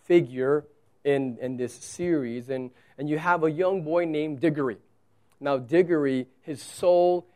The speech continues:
is in anguish because this little boy's mother is dying. And he is face to face with the great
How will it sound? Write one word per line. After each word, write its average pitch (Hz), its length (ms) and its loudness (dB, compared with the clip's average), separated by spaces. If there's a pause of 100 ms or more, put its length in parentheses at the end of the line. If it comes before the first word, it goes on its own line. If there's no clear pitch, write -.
(120)
is 151 320 0
in 139 200 2 (140)
anguish 151 800 -4 (160)
because 147 380 -8
this 165 260 -4
little 156 240 -2
boy's 143 480 2
mother 131 640 2 (260)
is 127 200 -10
dying. 110 500 -6 (1080)
And 139 120 -2
he 156 140 2
is 135 160 -2
face 180 320 2
to 170 100 -2
face 156 480 2
with 143 340 0
the 131 80 -10
great 147 440 4